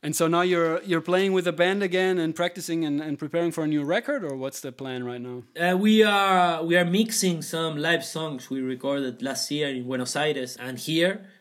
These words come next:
Speaker 2: in Montevideo. And we are going to get, in August, we are releasing a, an E P with
Speaker 1: Cool.
Speaker 2: six songs, more or less.
Speaker 1: Ah, okay.
Speaker 2: It has, uh, a song, a live song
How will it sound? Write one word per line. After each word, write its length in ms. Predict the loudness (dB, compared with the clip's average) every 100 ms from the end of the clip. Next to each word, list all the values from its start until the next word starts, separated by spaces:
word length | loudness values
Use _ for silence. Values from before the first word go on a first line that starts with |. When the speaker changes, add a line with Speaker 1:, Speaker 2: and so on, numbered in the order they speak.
| -12
Speaker 2:
in 80 | -8
Montevideo. 600 | -4 -2 0 0 0 -4 -16 -6
And 200 | -4 0
we 100 | 0
are 80 | 0
going 320 | -2 -2 -4
to 160 | -6
get, 440 | -2 0 0 -2 -8
in 160 | -8
August, 380 | -2 0 0 -2
we 80 | -6
are 100 | -4
releasing 600 | -2 -2 -2 -4 -6 -4
a, 260 | -4 -4 -6
an 180 | -8 -6
E 80 | -6
P 320 | -4 -6 -6 -16 _ _ _
with 160 | -4 -4
Speaker 1:
Cool. 100 | -6
Speaker 2:
six 360 | -6 -6 -4
songs, 420 | -6 -6 -8 -12
more 200 | -18 -16
or 20 | -12
less. 240 | -8 -8
Speaker 1:
Ah, 60 | -10
okay. 220 | -14 -16 -10
Speaker 2:
It 140 | -8 -2
has, 460 | 0 0 0 -6 -4
uh, 320 | -2 -2 -4
a 80 | -4
song, 580 | 0 2 2 0 -4 -10 -8
a 60 | 0
live 280 | 2 2 0
song 440 | -4 -4 -4 -8